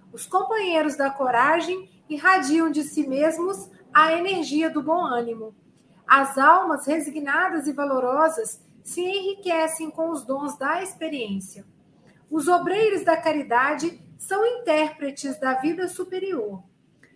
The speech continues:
A riqueza real é atributo da alma eterna e permanece incorruptível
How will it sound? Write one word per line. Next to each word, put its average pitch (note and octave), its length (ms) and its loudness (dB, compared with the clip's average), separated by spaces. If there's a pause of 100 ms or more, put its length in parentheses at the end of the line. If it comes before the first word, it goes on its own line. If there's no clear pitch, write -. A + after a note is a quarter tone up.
(120)
A E4 100 2
riqueza G4 480 0
real D4 680 6 (140)
é D4+ 100 0
atributo F4 580 0
da E4 160 4
alma D#4 640 6
eterna C#4+ 720 -4 (300)
e C#4+ 80 -8
permanece E4+ 1000 0
incorruptível F4 1500 -6